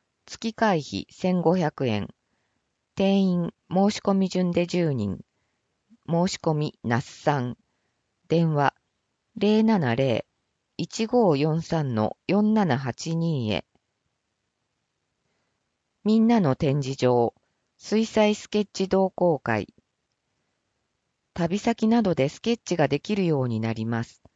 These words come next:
初心者歓迎。次のレベルを目指す会もあります。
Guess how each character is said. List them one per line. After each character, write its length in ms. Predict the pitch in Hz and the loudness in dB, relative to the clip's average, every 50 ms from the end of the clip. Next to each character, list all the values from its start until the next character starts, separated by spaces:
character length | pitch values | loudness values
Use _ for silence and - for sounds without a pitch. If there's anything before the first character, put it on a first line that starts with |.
| _ _ _ _ _ _ _ | _ _ _ _ _ _ _
初 160 | - - 165 185 | -6 -4 -4 -2
心 260 | - - 233 233 214 | -2 -2 -2 -2 -2
者 180 | - 131 123 | -2 -4 -6
歓 300 | - - 156 139 147 139 | -4 -4 -4 -4 -2 -2
迎。 340 | 131 127 123 123 101 80 - _ _ _ _ _ _ _ _ _ _ _ _ _ _ _ - | -2 -2 -2 -2 -4 -6 -8 _ _ _ _ _ _ _ _ _ _ _ _ _ _ _ -10
次 260 | - - 208 233 262 | -4 -2 0 2 2
の 140 | 254 226 190 | 4 4 4
レ 120 | 185 180 | 4 4
ベ 140 | 180 175 170 | 4 4 4
ル 140 | 156 147 139 | 4 2 2
を 80 | 131 | 2
目 120 | 135 139 139 | 0 -2 -2
指 180 | - 190 196 | 0 0 -2
す 100 | - - | -2 -4
会 240 | - - 170 165 151 | -6 -4 -2 -2 0
も 180 | 139 127 110 107 | 0 -2 -2 -2
あ 80 | 110 | -2
り 140 | 113 110 107 | -4 -4 -4
ま 160 | 107 107 107 | -4 -4 -4
す。 220 | 123 - - _ | -6 -8 -12 _